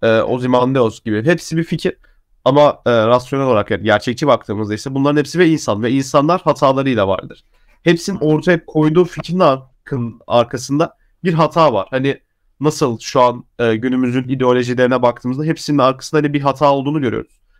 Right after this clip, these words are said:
Bu fikirlerin arkasında da bir hata var. İşte komedyenin bu absürlüğü ve nihilizmin arkasında artık bir yerden sonra insan dışına çıkmak var. Hani,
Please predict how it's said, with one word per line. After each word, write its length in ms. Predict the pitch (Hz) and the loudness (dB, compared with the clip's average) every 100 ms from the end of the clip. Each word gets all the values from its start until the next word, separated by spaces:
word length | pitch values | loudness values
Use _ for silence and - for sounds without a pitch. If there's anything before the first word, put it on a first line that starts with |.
| _ | _
Bu 60 | 151 | -10
fikirlerin 380 | - 175 170 175 | -8 0 2 4
arkasında 560 | 165 165 170 - 185 | 2 0 -4 -4 -2
da 100 | 156 | 0
bir 100 | 113 | -2
hata 280 | 107 - 101 | -4 -2 0
var. 100 | 101 | -2
İşte 320 | - 127 - _ _ _ | -2 0 0 _ _ _
komedyenin 540 | - 139 147 143 147 151 | -4 0 2 2 0 0
bu 140 | 151 | 0
absürlüğü 560 | 131 127 - 139 131 135 | 0 -2 -2 0 0 0
ve 120 | 135 | 0
nihilizmin 500 | 135 139 143 139 139 | -2 0 -2 0 0
arkasında 500 | 135 131 143 - 156 | 2 0 -4 -2 2
artık 320 | 139 139 143 | 2 0 -2
bir 60 | 151 | 2
yerden 280 | 143 139 131 | 2 4 0
sonra 400 | 127 143 156 196 _ _ _ _ | 0 -2 -2 -6 _ _ _ _
insan 420 | 151 143 - 160 | -2 0 2 2
dışına 300 | 151 - 147 | 2 0 -2
çıkmak 420 | 147 - 139 131 110 | -2 -4 -2 -2 -2
var. 140 | 101 | -2
Hani, 240 | 120 113 | -2 -2